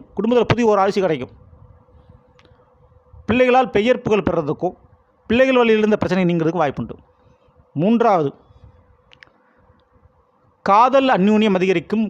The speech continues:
காதல் வாழ்க்கை ஏற்படும், புதியதொரு பதவி வாய்ப்பு, வேலை வாய்ப்பு ஏற்படும். ஒண்ணு காதல் வாய்ப்பு, இல்ல புதிய பதவி வாய்ப்பு, அல்லது கௌரவம், பட்டம், பெயர் புகழ் தேடி வரும்.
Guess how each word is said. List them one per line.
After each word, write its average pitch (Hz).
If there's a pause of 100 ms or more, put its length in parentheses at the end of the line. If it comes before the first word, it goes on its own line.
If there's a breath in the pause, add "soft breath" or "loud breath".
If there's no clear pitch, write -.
(160)
காதல் 214
வாழ்க்கை 185 (140)
ஏற்படும், 170 (3000)
புதியதொரு 220 (920)
பதவி 247
வாய்ப்பு, 202 (120)
வேலை 247
வாய்ப்பு 180 (100)
ஏற்படும். - (320)
ஒண்ணு 202 (140)
காதல் 208
வாய்ப்பு, 160 (220)
இல்ல 208
புதிய 196 (120)
பதவி 180
வாய்ப்பு, - (2000)
அல்லது 202 (120)
கௌரவம், 240
பட்டம், 185
பெயர் 185
புகழ் 170
தேடி 131
வரும். -